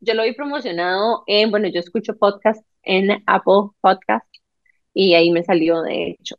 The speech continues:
Y aprovecho este momento para recordarles que si ustedes no nos siguen todavía en Apple Podcast o en Spotify, si nos dan follow,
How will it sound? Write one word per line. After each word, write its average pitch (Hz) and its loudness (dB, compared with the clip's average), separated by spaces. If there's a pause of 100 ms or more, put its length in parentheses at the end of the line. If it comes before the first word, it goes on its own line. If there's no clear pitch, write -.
Y 320 8
aprovecho 214 4
este 277 -2
momento 226 0
para 233 0
recordarles 240 2
que 214 -4 (280)
si 233 -8
ustedes 247 -2
no 196 -6
nos 208 -6
siguen 220 -4
todavía 208 0
en 202 -4
Apple 214 0
Podcast 226 -2 (200)
o 233 0
en 254 -4
Spotify, 247 -2
si 220 -6
nos 175 -4
dan 190 -2
follow, 233 2